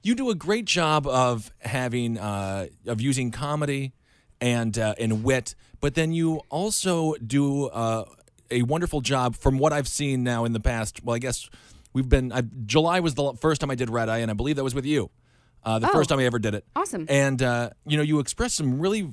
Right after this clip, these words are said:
Speaker 1: valid, wonderful, intelligent opinions. Um,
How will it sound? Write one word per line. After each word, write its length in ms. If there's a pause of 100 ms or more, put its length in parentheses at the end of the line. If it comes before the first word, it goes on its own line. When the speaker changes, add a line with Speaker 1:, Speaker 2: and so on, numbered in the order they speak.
Speaker 1:
valid, 520
wonderful, 680
intelligent 500
opinions. 600 (580)
Um, 360